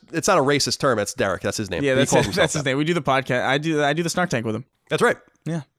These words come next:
Speaker 1: Uh, with him and Sweeney, right?
Speaker 2: Yeah.
Speaker 1: There's two black guys on that podcast.
Speaker 2: I know, right? <laughs>
Speaker 1: Some black guys.
Speaker 2: It's pretty diverse.
Speaker 1: <clears throat> Very diverse. And you're Hispanic, so there are no white people on that show.
Speaker 2: Yeah.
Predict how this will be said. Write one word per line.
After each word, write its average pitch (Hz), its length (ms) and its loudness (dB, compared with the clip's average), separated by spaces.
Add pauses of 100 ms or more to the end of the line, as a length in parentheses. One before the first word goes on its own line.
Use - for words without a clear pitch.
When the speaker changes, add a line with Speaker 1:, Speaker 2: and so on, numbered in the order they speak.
(140)
Speaker 1:
Uh, 107 360 0
with 123 120 -2
him 156 100 2
and 156 80 0
Sweeney, 98 300 0
right? 110 140 -2 (200)
Speaker 2:
Yeah. 214 160 -4 (360)
Speaker 1:
There's 143 180 -2
two 302 160 4
black 123 260 0
guys 113 260 0
on 113 80 0
that 107 180 -2
podcast. 104 520 -2
Speaker 2:
I 131 100 0
know, 170 240 2
right? 127 240 2 (280)
<laughs> - 240 -20
Speaker 1:
Some 165 220 2
black 214 220 4
guys. - 220 -2
Speaker 2:
It's - 100 -12
pretty 214 180 -2
diverse. 185 500 -2 (340)
Speaker 1:
<clears throat> - 320 -20
Very 156 360 0
diverse. 107 340 0
And 131 120 -2
you're 139 120 4
Hispanic, 196 420 2
so - 80 2
there 202 120 6
are 220 100 6
no 233 120 6
white 247 220 6
people 123 180 2
on 107 100 2
that 92 140 -2
show. - 160 -4 (180)
Speaker 2:
Yeah. 139 240 0